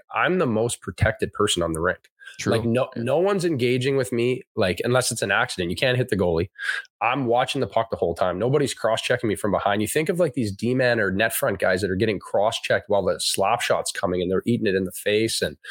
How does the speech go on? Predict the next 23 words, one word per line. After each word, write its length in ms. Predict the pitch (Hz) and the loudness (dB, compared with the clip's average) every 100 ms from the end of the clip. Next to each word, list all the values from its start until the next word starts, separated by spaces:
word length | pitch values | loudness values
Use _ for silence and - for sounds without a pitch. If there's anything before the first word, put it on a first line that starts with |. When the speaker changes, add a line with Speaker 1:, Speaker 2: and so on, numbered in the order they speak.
| - - | -10 -6
Speaker 1:
skates 440 | - - 135 131 - | -2 0 2 0 0
are 80 | 113 | -2
flying 400 | - 110 113 104 | 0 0 2 0
everywhere 400 | 110 113 107 101 | 0 2 2 0
in 80 | |
pileups. 640 | 90 101 104 110 113 - - | -2 0 2 2 0 -2 -2
And 200 | 85 82 - - - | -2 -4 -12 -14 -6
it's 140 | 123 143 | 0 2
honestly 320 | 165 190 147 | 2 0 -2
scary. 420 | - 120 123 101 | -2 0 2 2
I 80 | 117 | 2
was 140 | 131 | 0
playing 260 | - 143 143 | 0 0 0
with 140 | 113 | 0
Alex 340 | 104 107 - - | 0 0 0 -2
Stalock 380 | 107 110 101 | 2 2 0
in 100 | 90 | -2
Worcester 320 | 98 110 - 98 | -2 0 0 0
when 100 | 90 | 0
he 60 | |
got 160 | 87 - | 0 0
stepped 340 | - 98 - | 2 0 2
on. 260 | 82 82 | 0 0